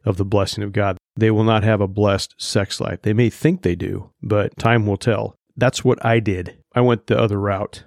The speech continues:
the way that seemed right in my mind, and sadly, that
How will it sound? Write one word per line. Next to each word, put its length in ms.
the 120
way 140
that 140
seemed 260
right 360
in 140
my 260
mind, 400
and 380
sadly, 480
that 240